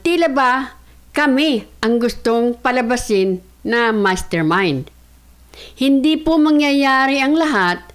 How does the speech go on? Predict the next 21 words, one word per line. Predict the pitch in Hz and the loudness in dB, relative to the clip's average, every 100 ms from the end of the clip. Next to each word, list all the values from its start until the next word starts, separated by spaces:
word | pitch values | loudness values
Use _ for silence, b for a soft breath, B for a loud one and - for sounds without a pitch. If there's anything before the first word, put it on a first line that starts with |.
| - | -10
ng | 226 233 233 | -4 -2 -2
ito | 226 214 202 196 - | -2 0 0 -2 -6
kung | 302 330 311 | 0 2 2
walang | 294 262 214 247 269 | 2 2 0 0 -2
politiko. | - 233 226 - 190 - 175 208 175 - B B B B B B - | -2 0 0 -2 -4 0 0 2 0 -6 B B B B B B -6
Nasabi | 185 185 202 190 196 240 | -4 -2 0 0 0 -2
na | |
po | 247 294 | -2 -2
nati-, | 294 302 311 311 262 254 | 0 2 0 0 0 0
namin | 247 269 302 254 226 220 | -2 0 2 2 2 0
kung | 214 240 | -2 -2
sino | 220 - 254 262 262 | -2 -2 -2 0 0
ang | 269 220 220 | 0 0 2
mga | 214 202 | 2 2
iyon. | 175 185 190 147 127 b b b | 2 2 2 0 -4 b b b
Ngunit | 180 208 277 370 403 320 262 - | -2 0 2 2 2 0 -2 -4
ayaw | 254 277 285 311 294 | 0 0 0 -2 -4
pakinggan. | - 233 220 180 180 214 151 135 - b b b b b b - | -4 -2 0 0 0 0 -2 -4 -12 b b b b b b -4
Para | 254 294 | 0 2
saan | 294 330 - 302 277 | 0 0 0 0 0
pa, | 302 254 180 - | 0 -2 -2 -12